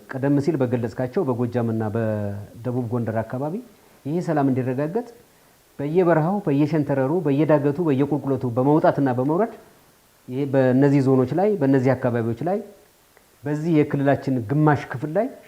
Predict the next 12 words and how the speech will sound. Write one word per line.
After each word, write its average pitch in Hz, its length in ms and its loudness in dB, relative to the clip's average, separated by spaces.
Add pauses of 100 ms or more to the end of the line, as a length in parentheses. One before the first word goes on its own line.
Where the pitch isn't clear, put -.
(600)
ሰላም 131 220 -6
እንዲረጋገጥ 117 560 -2
ለማድረግ 117 380 -6
ከፍተኛ - 380 -12
ስራ 98 160 -14
ሰርቷል - 380 -12
ማለት 90 200 -16
ነው። - 120 -20 (580)
በሶስተኛ 156 1080 4 (100)
ደረጃ 196 280 0 (1200)
ኦፕሬሽኑን 214 560 0
ከማካሄድ 147 640 2